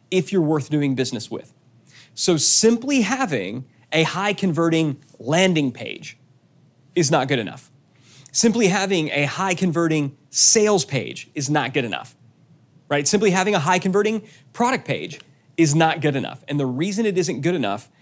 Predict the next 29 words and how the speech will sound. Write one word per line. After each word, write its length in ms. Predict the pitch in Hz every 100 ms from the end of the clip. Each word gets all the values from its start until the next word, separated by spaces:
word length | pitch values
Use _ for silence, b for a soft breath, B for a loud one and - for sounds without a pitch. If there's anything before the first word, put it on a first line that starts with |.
| b _
is 160 | 156 131
because 560 | 151 - 190 180 147
of 200 | - 131
the 100 | 139
zero 360 | 127 131 156 151
moment 280 | 143 135 135
of 80 |
truth. 400 | 127 127 73 - _ _ _ _ _ _ _ _
Because 260 | - 131 127
your 140 | 160
prospects, 500 | 160 156 147 - 127
your 120 | - 143
visitors 380 | 139 135 131
are 100 | 117
hitting 520 | 110 - 170 185 196 156
these 320 | 147 160 147
pages, 680 | - 135 143 170 262 247 - _ _ _ _ _ _
they're 180 | 143 143
leaving, 520 | 139 170 180 196 196
they're 120 | - 147
going 220 | 147 151
to 60 | 147
your 160 | 147
homepage 680 | 147 208 240 156 113 117 120 b b b b
to 100 | -
check 480 | 127 - 160 160 -
you 240 | - 147 151
out. 240 | 123 110
Why? 420 | 127 131 147 165